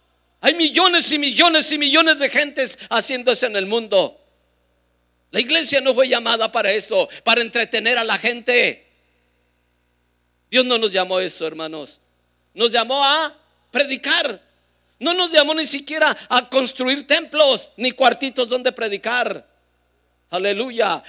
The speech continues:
Porque toda la tierra es el templo. El Señor no predicaba dentro de ningún lugar. Él predicaba al aire libre. Aleluya. Y nosotros, eh, la Biblia, no, ni la sacamos, no van a,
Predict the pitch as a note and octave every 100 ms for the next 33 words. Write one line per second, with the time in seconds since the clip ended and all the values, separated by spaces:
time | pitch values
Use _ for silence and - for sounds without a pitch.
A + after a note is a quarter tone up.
0 | - A3 B3 B3+ B3+ D4 C#4 B3+ A#3 C4+
1 | C#4 C4 A3+ C4 A#3 - B3+ B3+ A#3+ G#3
2 | A#3 A3+ B3+ C4 C4 B3 A#3 B3 A#3+ A#3+
3 | B3 B3 A3+ G#3+ G3+ G3+ A3+ G3 G3+ G#3+
4 | G3 F3+ A3 B3 C#4 B3 A3+ B3 B3+ A#3+
5 | B3+ A3+ A3 C4 A#3 A3+ A3 G#3+ G#3+ B3
6 | A3 A#3 G#3+ E3 _ _ _ _ _ _
7 | _ _ _ - E3+ F#3 G#3 A#3 G#3 -
8 | - E3+ F3 E3+ F3 G3 G#3 G#3 G#3 G#3
9 | F#3+ F3 D3+ C#3+ D3 E3 E3 E3+ D#3+